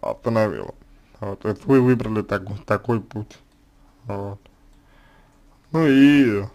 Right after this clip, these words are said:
соответ-, соответственно, а,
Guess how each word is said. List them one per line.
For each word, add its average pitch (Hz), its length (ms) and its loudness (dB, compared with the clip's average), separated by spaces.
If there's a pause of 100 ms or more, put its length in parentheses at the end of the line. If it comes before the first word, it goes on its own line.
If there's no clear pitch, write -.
(2250)
соответ-, 113 420 -6
соответственно, 101 880 -6 (1700)
а, 107 1040 -2